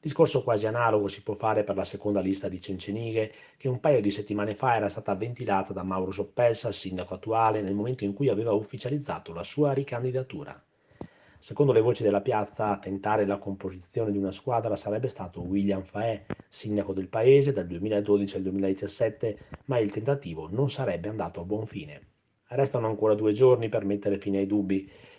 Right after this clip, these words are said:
Quello che è certo è che né Murer né Soppelsa costruiranno una lista civetta. Questa, assicura il sindaco uscente di Cencenighe, condividendo quanto espresso da Murer nei giorni scorsi,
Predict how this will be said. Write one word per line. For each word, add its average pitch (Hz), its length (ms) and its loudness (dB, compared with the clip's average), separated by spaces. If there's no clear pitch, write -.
Quello 90 200 -2
che 87 160 -4
è 85 40 -2
certo 131 440 0
è 95 100 2
che 87 140 -12
né 98 160 -2
Murer 131 380 6
né 104 100 -2
Soppelsa 95 580 -4
costruiranno 101 640 -2
una 92 160 -6
lista 92 260 -6
civetta. 101 600 0
Questa, 123 420 2
assicura 98 400 -4
il 82 80 -6
sindaco 92 360 -8
uscente 95 360 -8
di 87 120 -14
Cencenighe, 101 600 0
condividendo 98 680 0
quanto 104 300 -4
espresso 101 400 -2
da 95 100 0
Murer 107 380 2
nei 90 140 -4
giorni 98 240 0
scorsi, 127 500 2